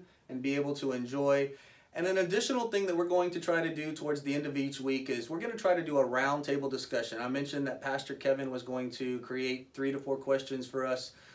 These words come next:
to be able to do that were church-centered. And we're gonna have a video that's gonna have a roundtable discussion. Not sure that the table will actually be round,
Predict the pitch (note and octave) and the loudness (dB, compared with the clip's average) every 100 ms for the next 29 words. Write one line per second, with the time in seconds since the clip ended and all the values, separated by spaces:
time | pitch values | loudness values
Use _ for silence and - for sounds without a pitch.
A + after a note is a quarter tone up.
0 | - C3+ B2+ C3 B2 B2+ B2+ B2+ B2+ B2+ | -10 -6 -2 0 -2 -4 -4 -2 -2 0
1 | B2 A#2+ A#2+ A2+ - C#3 C#3 - - C#3 | -2 -2 -4 -6 0 0 0 -6 -6 -6
2 | D#3+ E3 E3 - - - D3+ D#3 D3 E3 | -6 -6 -10 -20 -20 -8 -4 -4 -4 -2
3 | F3 G3 F3+ E3 E3 E3+ E3+ D3+ C#3+ C#3 | 0 2 2 4 4 2 0 -2 -2 0
4 | C#3 D3 D#3 C#3+ - C#3+ C#3 C#3 C3+ B2 | 0 0 0 -2 0 -2 0 0 0 0
5 | B2 C3 C3+ C3+ C3+ C3 B2 - B2+ - | 0 -2 0 0 0 -4 -6 -4 -4 -4
6 | D3+ D#3+ _ _ B2+ C3 - C3 B2 - | -8 -10 _ _ -4 -4 -2 -4 -4 -6
7 | B2+ A#2+ A#2 A#2 B2 A#2+ B2 A#2+ A#2 A2+ | -6 -4 -4 -2 -2 -2 -6 -6 -4 -2
8 | A2 A2+ - | -2 -4 -6